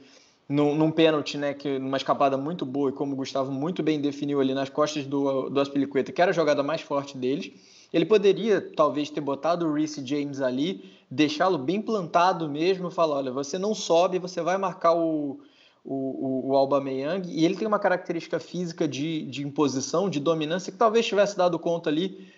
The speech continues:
tendo, né, um, um zagueiro ali pra jogar junto com ele, o próprio Zuma, ou o Christensen, enfim, o Rudiger, né, que era quem tava em campo, enfim.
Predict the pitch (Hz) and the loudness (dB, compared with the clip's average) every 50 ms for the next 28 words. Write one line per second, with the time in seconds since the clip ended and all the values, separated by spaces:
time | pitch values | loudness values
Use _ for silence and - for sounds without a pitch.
0 | _ _ - - 170 175 196 196 180 180 175 165 160 - 156 151 156 160 175 175 | _ _ -2 2 2 2 2 2 0 0 0 0 -2 -2 -4 0 0 2 2 2
1 | 160 160 151 - 160 156 143 160 156 147 135 135 156 160 156 147 143 151 151 151 | 0 -2 -4 -4 -6 -2 4 4 4 4 4 2 2 2 2 2 0 0 -2 0
2 | 160 156 143 156 147 143 147 147 - 151 147 143 - - - 127 123 127 139 160 | -2 -2 0 0 0 2 0 0 0 -2 -6 -8 -10 -10 -8 -6 -4 -2 -2 0
3 | 165 147 135 135 131 123 127 117 - 143 139 135 139 147 143 139 135 127 123 110 | 0 0 0 -2 -2 -2 -4 -4 0 0 0 2 2 0 0 0 0 0 -2 -2
4 | 113 131 143 165 170 151 135 131 127 127 127 127 123 123 127 131 131 131 127 127 | -2 -2 -2 0 -2 -2 -2 -2 -2 -2 -2 -2 -2 0 2 2 2 2 0 -2
5 | 127 117 - - 151 156 156 - - - 151 156 180 196 196 - 131 117 - - | -4 -6 0 4 4 4 4 0 -8 -6 -4 -2 -2 -2 0 -2 -2 -2 -4 -12
6 | - - - - - - _ - 156 143 139 135 135 131 127 127 123 123 123 120 | -20 -20 -20 -20 -20 -14 _ 4 6 6 6 6 4 4 2 2 2 2 2 0
7 | 120 117 123 160 180 165 120 123 113 120 123 127 127 123 - 123 120 123 - 127 | -2 2 4 4 4 4 4 0 -4 -4 -4 -4 -6 -6 -6 -6 -6 -4 -4 -4
8 | 120 120 - 131 123 131 120 120 117 113 143 147 151 143 - 160 160 - - 117 | -4 -2 -2 -2 0 0 0 0 -2 -4 -4 -4 -4 -4 -6 -10 -10 -6 -8 -8
9 | 110 | -8